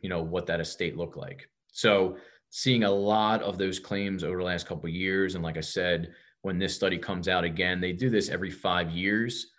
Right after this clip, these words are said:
This is the most recent that we have. This dates back, I mean, we're dating ourselves about a year now, um, but the stats are not going to be significantly different other than wills, estate, and trust work, okay? And then just real quick, a touch on it,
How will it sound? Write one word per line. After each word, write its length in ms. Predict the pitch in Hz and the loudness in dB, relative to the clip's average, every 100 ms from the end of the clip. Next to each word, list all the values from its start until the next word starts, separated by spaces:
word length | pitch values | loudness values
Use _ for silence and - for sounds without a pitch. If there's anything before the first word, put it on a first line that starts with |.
| _ _ | _ _
This 120 | 98 98 | -8 -6
is 120 | 87 | -4
the 100 | 92 | -2
most 500 | 90 90 85 - _ - | 0 0 -2 -6 _ -16
recent 540 | 87 104 101 117 110 | -4 -2 0 0 0
that 120 | 101 - | -2 -2
we 100 | 85 | -2
have. 400 | 95 98 101 101 | 0 2 2 0
This 160 | 92 | -4
dates 240 | - 85 - | -4 -6 -4
back, 420 | - 92 92 - - _ _ _ _ _ _ - | 0 2 0 -4 -18 _ _ _ _ _ _ -4
I 40 | |
mean, 160 | 104 98 | -2 0
we're 100 | 92 | 2
dating 260 | 98 95 | 4 4
ourselves 380 | 92 90 92 90 | 0 0 0 0
about 220 | 82 85 | 0 0
a 40 | 85 | 0
year 280 | 85 92 | -2 0
now, 420 | 101 107 120 139 - - _ _ | 2 2 2 0 -6 -18 _ _
um, 540 | 92 92 90 90 87 87 | -2 2 2 2 0 -2
but 120 | 87 | -2
the 60 | 87 | -4
stats 500 | - 95 87 85 - | 0 2 2 0 -2
are 120 | 87 | -2
not 340 | 87 85 82 | 0 0 -2
going 200 | 90 87 | -4 -4
to 60 | 80 | -4
be 120 | 78 | -6
significantly 640 | 80 90 95 98 107 107 | -6 -2 -2 0 0 0
different 400 | 104 110 113 110 | 0 0 0 -2
other 220 | 92 92 | -2 -2
than 240 | 87 87 85 | 0 0 -2
wills, 220 | 85 80 | -2 -4
estate, 460 | 76 - 92 85 85 | -6 -6 -4 -6 -8
and 140 | 80 | -10
trust 600 | - 85 - - - - _ _ | -8 -6 -6 -8 -12 -14 _ _
work, 260 | - - - - _ - | -14 -12 -14 -20 _ -16
okay? 400 | 87 90 85 87 - - _ - | -2 2 2 0 -6 -20 _ -2
And 100 | 117 | 2
then 160 | 113 113 | 6 6
just 220 | 143 - | 4 2
real 300 | 123 127 117 | 4 6 6
quick, 300 | - 120 110 | 6 2 4
a 20 | |
touch 260 | - 110 101 | 2 0 2
on 140 | 101 | 2
it, 160 | 95 | 0